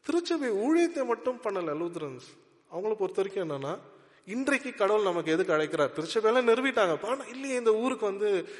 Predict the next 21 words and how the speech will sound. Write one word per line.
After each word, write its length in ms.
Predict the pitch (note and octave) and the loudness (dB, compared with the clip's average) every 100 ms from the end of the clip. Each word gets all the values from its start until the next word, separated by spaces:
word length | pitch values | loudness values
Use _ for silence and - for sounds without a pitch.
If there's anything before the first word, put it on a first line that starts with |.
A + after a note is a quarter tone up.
| - - | -18 0
தண்ணீர் 400 | F3+ C#4 D#4+ - | 0 2 -2 -2
பிரச்சனை 380 | F3 E3+ E3+ | -4 -4 -4
இருக்கே, 340 | D3+ C#3 C#3+ - - - _ _ _ _ _ _ _ _ _ _ | -4 -4 -8 -8 -20 -20 _ _ _ _ _ _ _ _ _ _
ஏன் 180 | - A#3 | -4 -2
நம்ம 180 | A3+ F#3 | 0 -2
இன்னும் 240 | F#3+ G3+ | 2 4
வைடன் 300 | E3 G3 G3 | 6 6 2
பண்ணக்கூடாது 380 | F3 D#3+ D3+ D3 | 0 -2 0 -2
நம்ம 180 | C#3+ C#3 | -2 -4
மிஷன்னு 360 | C#3+ C#3+ F3 D#3+ | -6 -6 -6 -4
சொல்லிட்டு 300 | C#3+ F#3+ D4 | -2 0 4
ஹைட்ரோ 340 | A3+ D4 D4 | 4 6 6
எலக்ட்ரிக் 420 | C4 A3+ G#3+ G#3+ F#3+ | 6 4 4 -2 0
project 320 | F3+ F#3 C#4+ | 2 2 0
ஒரு 140 | B3+ | 0
மிஷனாகவே 580 | G#3 G#3+ C4 B3 A#3+ B3 | 2 0 2 2 2 0
செய்தார்கள் 540 | A#3 G#3+ E3+ C#3+ B2+ - - - _ _ _ _ _ | -2 -2 0 -2 -8 -12 -20 -20 _ _ _ _ _
அந்த 260 | E3 D#3 D#3 | -6 0 2
கிராமத்து 260 | F3 E3 D#3 | 0 -4 -6
மக்களோட 320 | D3 D#3+ E3 | -6 -2 -2
சேர்ந்து. 400 | D#3 D#3 C#3 C3 | -2 -4 -8 -10